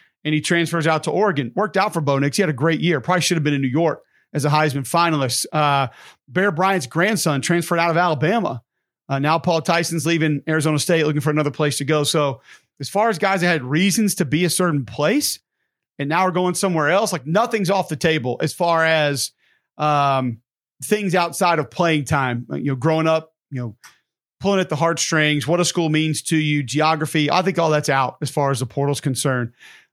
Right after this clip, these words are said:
Um, Mississippi State loses Dylan Johnson, tough physical running back. Obviously, the way that he leaves, a little bit concerning for you if you're a State fan. You know, Coach Leach kinda taking a shot at him. I don't think it's good for either right there, by the way.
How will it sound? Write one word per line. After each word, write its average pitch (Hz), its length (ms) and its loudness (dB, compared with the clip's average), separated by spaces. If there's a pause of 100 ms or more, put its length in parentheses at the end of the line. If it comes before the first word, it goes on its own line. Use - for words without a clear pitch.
(100)
Um, 135 540 2
Mississippi 175 300 0
State 180 340 0
loses 151 340 0
Dylan 165 240 0
Johnson, 165 560 0 (140)
tough 165 320 0
physical 160 340 -2
running 160 320 0
back. 160 380 0
Obviously, 160 760 0 (380)
the 160 80 -4
way 160 220 2
that 151 120 -2
he 156 80 -2
leaves, 160 460 2
a - 20 0
little 156 120 2
bit 160 140 0
concerning 156 480 0
for 160 220 0
you 156 100 2
if 151 100 -6
you're 151 100 0
a 143 60 -2
State 156 360 -2
fan. 156 420 2 (360)
You 147 100 0
know, 139 120 2
Coach - 280 -2
Leach 156 440 0 (140)
kinda 151 380 0
taking 170 200 0
a 151 60 0
shot 170 300 2
at 143 60 0
him. 160 180 2
I 208 80 0
don't 226 80 0
think 180 120 2
it's 165 100 -2
good 175 200 -2
for 156 140 -2
either 135 320 0
right 139 280 -2
there, 139 160 0
by 131 120 0
the 123 80 0
way. 113 260 -2